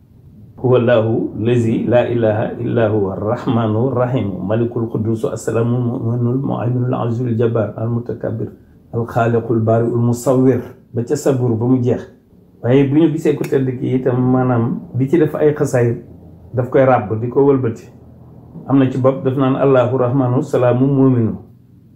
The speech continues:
Ak yeneen ak yeneen ak yeneen. Ay xasaayid yu bokkul la ci def, yoo xam ne chronogramme bi ni mu demee nii, naturellement, ci ni ñu ko xamee, nga xam ne dinañ هو الله الذي لا إله إلا هو الرحمن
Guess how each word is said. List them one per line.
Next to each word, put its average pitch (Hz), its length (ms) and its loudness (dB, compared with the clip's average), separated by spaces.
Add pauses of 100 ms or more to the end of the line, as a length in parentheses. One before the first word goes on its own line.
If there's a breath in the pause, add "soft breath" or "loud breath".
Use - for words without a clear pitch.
(460)
Ak 131 140 0
yeneen 143 340 4
ak 139 80 2
yeneen 139 300 2
ak 123 100 0
yeneen. 123 320 0 (160)
Ay 127 140 -6
xasaayid 139 420 0
yu 127 80 0
bokkul 139 380 0
la 143 80 2
ci 139 100 -8
def, 101 220 -6
yoo 113 180 -4
xam 135 160 -2
ne 131 60 2
chronogramme 123 680 0
bi 113 140 0
ni 123 100 2
mu 135 140 2
demee 120 340 0
nii, 107 180 -2 (760)
naturellement, 127 800 0 (560)
ci 151 160 -4
ni 143 160 2
ñu - 20 0
ko 139 140 -2
xamee, 120 320 -2
nga 131 160 -2
xam 123 160 -2
ne 117 80 0
dinañ 123 400 -2
هو 127 160 2
الله 120 320 2
الذي 113 320 -2
لا 117 160 2
إله 113 480 -2
إلا 113 160 2
هو 107 160 -2
الرحمن 113 320 -2